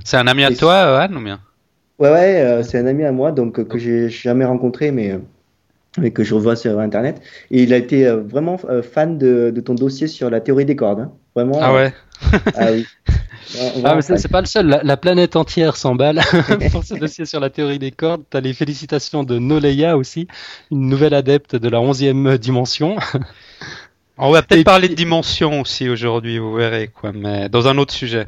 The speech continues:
Speaker 1: Mais bon, c'est, on verra ça plus tard.
Speaker 3: <laughs> Ok, on se réjouit. <laughs> Et puis encore un dernier petit, euh, clin d'œil, un petit coucou, un petit merci à nos amis de Niptech qui nous mentionnent, euh, environ une fois par semaine et à qui on oublie de rendre l'appareil.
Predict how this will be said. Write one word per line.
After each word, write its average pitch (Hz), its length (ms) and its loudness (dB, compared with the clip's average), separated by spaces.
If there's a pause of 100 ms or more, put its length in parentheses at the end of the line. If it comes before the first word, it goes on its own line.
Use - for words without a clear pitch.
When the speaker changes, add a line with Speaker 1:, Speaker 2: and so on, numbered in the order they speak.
Speaker 1:
Mais 113 140 -6
bon, 110 160 -14
c'est, - 140 -20 (440)
on 113 100 -8
verra 113 180 2
ça - 140 -4
plus - 160 0
tard. - 240 0 (260)
Speaker 3:
<laughs> - 300 -4
Ok, 131 240 0 (300)
on 151 100 2
se - 100 -4
réjouit. 127 360 2 (500)
<laughs> - 500 -2
Et 160 120 6
puis 175 160 0
encore 165 240 2
un 160 80 4
dernier 156 240 4
petit, 160 300 0
euh, 139 300 4
clin 143 300 -2
d'œil, 151 240 2
un 131 80 -2
petit 135 140 -14
coucou, 151 360 -4
un 131 100 0
petit 147 140 -8
merci 143 360 -2
à 127 60 -2 (160)
nos 127 60 -6
amis 147 180 2
de 120 140 0
Niptech 139 720 -2
qui 123 180 -8
nous 123 140 -2
mentionnent, 127 580 -2
euh, 117 200 -2
environ 147 400 0
une 135 80 0
fois 127 180 0
par 127 160 -4
semaine 120 440 -2
et 107 80 -2
à 107 80 -2
qui 123 160 -6
on 113 100 -2
oublie 110 220 -2
de 127 40 4
rendre 113 240 0
l'appareil. 117 500 0